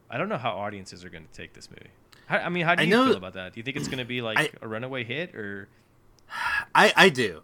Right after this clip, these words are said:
Speaker 2: I do think it's gonna. I, I, I was talking to Alex about this the other day,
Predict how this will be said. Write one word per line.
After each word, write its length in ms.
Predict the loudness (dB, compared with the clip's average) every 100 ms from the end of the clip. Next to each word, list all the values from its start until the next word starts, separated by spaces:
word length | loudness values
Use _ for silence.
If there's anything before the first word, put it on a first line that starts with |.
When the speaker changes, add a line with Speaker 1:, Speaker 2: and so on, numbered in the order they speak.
| _ -2
Speaker 2:
I 140 | 0
do 220 | 2 0
think 220 | 0 -2
it's 160 | -4 -4
gonna. 300 | -4 -2 -4 -6
I, 280 | -6 -6 -8 -12
I, 220 | -14 -16 -20 -8 -2
I 100 | -2
was 120 | 2
talking 280 | 0 0 0
to 200 | 0 0
Alex 400 | -2 -2 -4 -10
about 300 | -8 -10 -12
this 220 | -16 -14
the 100 | -14
other 200 | -12 -12
day, 260 | -14 -16